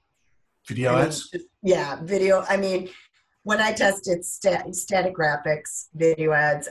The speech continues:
Speaker 2: um, conversion ads are very important. If you're doing e-commerce, you should be targeting,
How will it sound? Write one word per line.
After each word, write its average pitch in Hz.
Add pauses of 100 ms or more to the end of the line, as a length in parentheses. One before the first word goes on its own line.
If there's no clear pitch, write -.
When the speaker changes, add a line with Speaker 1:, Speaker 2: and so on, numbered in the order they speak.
Speaker 2:
um, 147
conversion 208
ads 160
are 160
very 160
important. 170
If 156
you're 139
doing 156
e-commerce, 160
you 160
should 160
be 156
targeting, 156